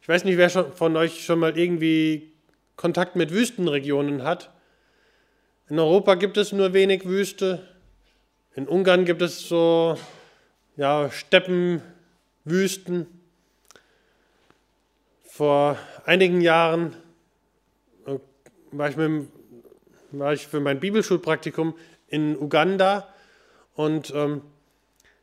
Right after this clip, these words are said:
die Flugdauer von Europa dann bis darunter waren acht Stunden.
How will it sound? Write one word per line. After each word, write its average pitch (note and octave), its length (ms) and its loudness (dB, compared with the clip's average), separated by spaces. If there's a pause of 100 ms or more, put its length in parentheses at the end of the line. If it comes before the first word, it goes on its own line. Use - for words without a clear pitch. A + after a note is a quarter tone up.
(420)
die D#3 80 -4
Flugdauer E3+ 840 2 (280)
von C#3+ 320 -2
Europa F3 400 2
dann D3+ 200 0
bis C#3+ 180 -4
darunter E3 420 0
waren D3 180 0
acht E3+ 260 -6
Stunden. A3+ 600 -2